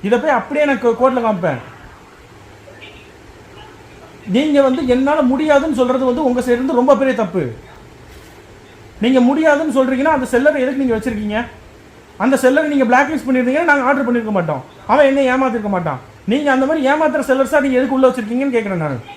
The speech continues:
செல்லர் அப்ரூவ் பண்ணும்போது அவங்க பேக்ரவுண்ட் வெரிஃபிகேஷன் எதுவும் பண்ண மாட்டீங்களா நீங்க? இல்ல, அவனுக்கு நீங்க இன்னும் பேமெண்ட் பண்ணல. அப்ப அந்த செல்லர்கிட்ட சொல்லணும், நீங்க இவ்வளவு தான் அனுப்பியிருக்கேன்னு சொல்லி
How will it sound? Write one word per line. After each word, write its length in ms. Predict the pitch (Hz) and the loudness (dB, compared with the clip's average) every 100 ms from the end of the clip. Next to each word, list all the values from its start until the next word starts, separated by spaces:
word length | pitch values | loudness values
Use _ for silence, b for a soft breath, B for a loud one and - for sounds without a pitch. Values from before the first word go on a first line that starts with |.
| - - - - | -20 -20 -8 0
செல்லர் 260 | 247 302 262 | 4 4 2
அப்ரூவ் 200 | 294 269 | 0 0
பண்ணும்போது 260 | 254 294 269 | 0 2 0
அவங்க 120 | 240 | 2
பேக்ரவுண்ட் 320 | 240 269 269 233 | 2 2 2 2
வெரிஃபிகேஷன் 360 | 233 226 220 | 0 -4 -4
எதுவும் 140 | 226 226 | -2 0
பண்ண 120 | 220 | 0
மாட்டீங்களா 300 | 226 190 180 165 | 0 -2 -2 -2
நீங்க? 160 | 180 180 120 113 - - - - - - 240 | -2 -4 -6 -10 -20 -20 -20 -20 -20 -6 -2
இல்ல, 100 | 302 | 2
அவனுக்கு 240 | 269 262 247 | 2 0 -2
நீங்க 140 | 262 | 0
இன்னும் 180 | 254 294 | -2 0
பேமெண்ட் 280 | 262 285 262 202 | 0 2 0 0
பண்ணல. 240 | 214 190 135 - - - | -2 -2 -4 -8 -10 -4
அப்ப 100 | 208 277 | 0 0
அந்த 100 | 254 | 0
செல்லர்கிட்ட 340 | 240 277 277 269 | 0 2 0 -2
சொல்லணும், 220 | 247 240 | -2 -2
நீங்க 140 | 254 247 | -2 0
இவ்வளவு 220 | 254 262 | 2 2
தான் 120 | 294 | 2
அனுப்பியிருக்கேன்னு 480 | 247 262 285 240 254 | 0 -2 -4 -4 -2
சொல்லி 120 | 254 | -2